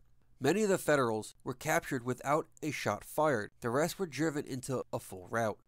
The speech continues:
Jackson pursued relentlessly back toward the center of the Federal line until dusk. Darkness ended the assault. As Jackson and his staff were returning to camp on May second,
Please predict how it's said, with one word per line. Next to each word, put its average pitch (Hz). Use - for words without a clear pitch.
Jackson 143
pursued 190
relentlessly 131
back 120
toward 147
the 127
center 151
of 123
the 120
Federal 147
line 117
until 107
dusk. -
Darkness 165
ended 147
the 110
assault. -
As 120
Jackson 160
and 196
his 175
staff 143
were 123
returning 135
to 147
camp 131
on 123
May 107
second, -